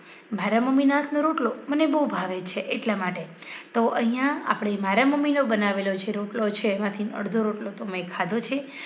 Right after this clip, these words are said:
અને અડધા રોટલામાંથી આપણે સરસ મજાની ટેસ્ટી વઘારેલા રોટલાની રેસીપી બનાવીએ. હું લસણ ઓછું ખાઉં એટલે મને ચા અને રોટલો વધારે ભાવે, પરંતુ તમારા માટે સ્પેશિયલ આ લસણ અને દહીંથી વઘારેલા રોટલાની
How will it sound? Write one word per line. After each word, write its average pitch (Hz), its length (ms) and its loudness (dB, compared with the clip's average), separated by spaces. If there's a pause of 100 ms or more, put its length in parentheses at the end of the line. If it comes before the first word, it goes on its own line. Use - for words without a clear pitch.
(200)
અને - 360 2
અડધા 262 280 2
રોટલામાંથી 285 640 0
આપણે 214 320 -2
સરસ 220 300 2
મજાની 226 500 0
ટેસ્ટી 247 680 0
વઘારેલા 254 640 2
રોટલાની 277 460 0
રેસીપી 269 400 0
બનાવીએ. 170 540 -2 (520)
હું 220 80 4
લસણ 208 300 6
ઓછું 254 360 -2
ખાઉં 202 300 2
એટલે 190 220 0
મને 196 240 0
ચા 214 300 8 (120)
અને 202 200 -2
રોટલો 208 260 -2
વધારે 202 320 0
ભાવે, 185 280 -2 (440)
પરંતુ 269 480 6 (400)
તમારા 254 280 6
માટે 294 300 4
સ્પેશિયલ - 560 -2
આ 226 160 -2
લસણ 277 560 -6
અને 214 180 -4
દહીંથી 208 420 -4
વઘારેલા 202 460 2
રોટલાની 202 420 0